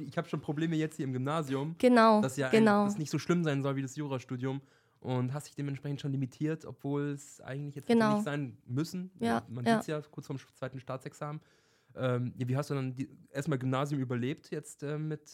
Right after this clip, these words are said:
Speaker 1: mit, also überlebt ist vielleicht das heißt, falsche Wort, aber so, da muss man viele Präsentationen halten.
Speaker 2: Das war, also, das war so ein,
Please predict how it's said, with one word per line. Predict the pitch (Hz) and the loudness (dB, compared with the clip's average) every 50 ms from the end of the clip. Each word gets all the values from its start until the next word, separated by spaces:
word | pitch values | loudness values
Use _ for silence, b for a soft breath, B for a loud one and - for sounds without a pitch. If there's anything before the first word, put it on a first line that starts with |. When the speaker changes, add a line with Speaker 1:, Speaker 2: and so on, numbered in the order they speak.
| - - _ | -20 -18 _
Speaker 1:
mit, | - 147 143 143 - - - - _ - | -10 -10 -10 -10 -12 -20 -20 -20 _ -20
also | - 107 107 | -18 -16 -14
überlebt | 110 113 113 110 117 123 - | -10 -8 -4 -4 -4 -4 -4
ist | - | -6
vielleicht | - 123 113 117 | -8 -8 -8 -8
das | 110 - | -8 -8
heißt, | 120 123 123 - - | -8 -8 -8 -10 -12
falsche | - - 120 113 - 120 107 | -10 -10 -8 -8 -8 -8 -6
Wort, | 110 120 127 123 | -4 -4 -4 -6
aber | 117 113 110 | -6 -6 -4
so, | 123 | -6
da | 120 101 123 131 | -4 -4 -4 -2
muss | 135 147 - | -2 -2 -2
man | 135 - | -4 -6
viele | - 143 143 | -6 -8 -8
Präsentationen | - 151 151 143 139 143 - - 147 151 160 156 151 147 | -6 -6 -6 -4 -4 -6 -6 -4 -2 -2 -2 -2 -2 -4
halten. | 147 147 147 147 - 151 147 147 - - - - | -4 -6 -6 -6 -6 -6 -6 -6 -8 -10 -18 2
Speaker 2:
Das | - 214 226 220 - - - | 4 6 6 6 4 2 4
war, | 208 208 208 208 - - - | 4 6 6 6 4 4 4
also, | 208 214 - 220 214 202 202 - - _ _ _ _ _ _ _ _ _ _ | 2 4 6 6 6 6 6 2 -2 _ _ _ _ _ _ _ _ _ _
das | - 214 220 - - | 2 4 4 4 2
war | 226 214 | 2 2
so | - - 202 196 | 2 2 2 4
ein, | 190 190 190 190 190 196 196 | 6 6 6 6 6 4 2